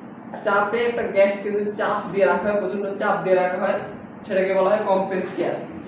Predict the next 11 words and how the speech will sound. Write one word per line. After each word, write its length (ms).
অর্থাৎ 500
এই 220
চিহ্ন 200
যদি 180
কোনো, 200
আহ, 200
আপনার, 380
আহ, 300
কেমিক্যালের 440
ড্রামে 300
থাকে 440